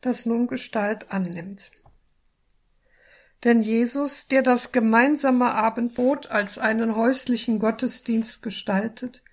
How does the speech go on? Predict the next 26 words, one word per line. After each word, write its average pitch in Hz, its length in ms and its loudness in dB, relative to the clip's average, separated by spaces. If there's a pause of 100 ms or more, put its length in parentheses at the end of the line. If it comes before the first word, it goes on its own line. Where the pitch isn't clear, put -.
(500)
nimmt 285 560 2
das 202 220 -8
Brot, - 640 -8 (120)
segnet 233 960 -4
und 196 260 -6
bricht 233 400 0
es 208 220 -6
wie 262 180 6
beim 254 260 2
letzten 220 440 -2
Abendmahl 220 800 -4 (400)
und 240 280 0
reicht 196 380 -2
es 220 220 -8
den 233 200 0
Jüngern. 190 520 -6 (1600)
Dieser 277 360 0
Gestus, 214 920 -6
der 180 160 -2
als 196 240 -2
solcher 254 460 2
nichts 277 340 -2
Außergewöhnliches 202 1200 0
an 196 220 -2
sich 202 280 -10
hat, 233 220 -8